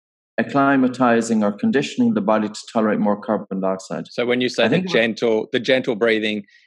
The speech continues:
Speaker 2: that is where you breathe very lightly, a-, as little as
Speaker 1: Yes.
Speaker 2: possible for
Speaker 1: <laughs>
Speaker 2: thirty seconds. Yeah.
Speaker 1: Yes, to get an air hunger, that you're
Speaker 2: Yeah.
Speaker 1: slowing down the speed of air coming in and out of your nose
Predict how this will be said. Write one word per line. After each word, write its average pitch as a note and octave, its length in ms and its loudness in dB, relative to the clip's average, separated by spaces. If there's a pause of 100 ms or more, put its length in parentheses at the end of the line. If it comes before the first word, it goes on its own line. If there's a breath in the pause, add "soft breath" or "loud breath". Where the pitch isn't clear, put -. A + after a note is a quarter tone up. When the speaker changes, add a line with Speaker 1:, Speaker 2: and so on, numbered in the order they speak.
(160)
Speaker 2:
that A2+ 160 2
is G#2+ 200 -2
where G#2+ 140 2
you G2+ 200 -2
breathe G#2 300 -2
very G#2 280 0
lightly, A#2+ 960 0 (160)
a-, A2 200 0
as G#2+ 160 -4
little A#2 280 0
as G#2+ 120 0
Speaker 1:
Yes. - 80 -8
Speaker 2:
possible G#2+ 400 0
for G#2+ 160 -4
Speaker 1:
<laughs> A2+ 120 -2
Speaker 2:
thirty G2+ 200 0
seconds. - 680 -8 (340)
Yeah. - 80 -10 (240)
Speaker 1:
Yes, G#2+ 360 0 (240)
to A2+ 100 -8
get A#2 140 2
an A2+ 140 2
air G#2 140 2
hunger, G2+ 560 -2
that F2 80 0
you're A2 160 2
Speaker 2:
Yeah. - 140 -8
Speaker 1:
slowing C#3+ 360 2
down A#2+ 240 2
the A2 100 -2
speed B2 320 0
of A2+ 140 -2
air A2 240 2
coming G#2+ 200 0
in A#2+ 120 2
and A2 100 2
out G#2 160 0
of F#2 80 -8
your G2 120 -4
nose B2+ 360 0